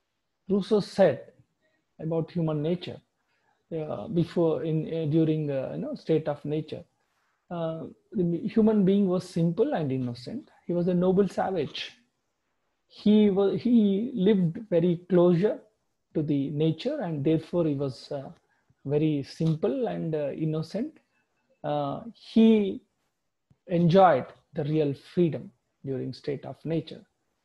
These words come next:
because he did not know the modern vices like, uh, you know, jealous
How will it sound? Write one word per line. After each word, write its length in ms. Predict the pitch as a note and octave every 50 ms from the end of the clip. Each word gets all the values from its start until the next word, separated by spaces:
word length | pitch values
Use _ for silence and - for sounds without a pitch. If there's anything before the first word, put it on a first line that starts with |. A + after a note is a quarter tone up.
| _ _ _ _
because 300 | - E3 - F#3+ F#3 F3
he 120 | - G3+
did 240 | G3 F3 G#3 G#3 E3+
not 280 | F#3 A3 A3+ A3 A3 -
know 440 | F#3 F#3 G3+ G#3+ F3 C3 B2 - - _ _ _ _ -
the 400 | E3+ D3+ D#3+ D#3 D3+ D3+ D3 C#3+
modern 680 | C#3 E3 E3 E3 F3+ F#3+ F#3 F#3+ F#3+ F#3 F3 E3+ F#3 - _ _ _ _ _ _ _ _
vices 520 | E3 E3 - - E3+ D3 B2 - - - -
like, 440 | C#3+ C#3+ C#3+ C#3 C#3 C#3 _ - -
uh, 140 | C#3 B2+ C3+ E3+ - _ _ _ _ _ _ _ C#3
you 60 | C3+
know, 220 | C#3+ C#3+ C#3 C#3 C#3
jealous 640 | D#3+ D3 D3 D#3 D#3 D#3 - - - - - -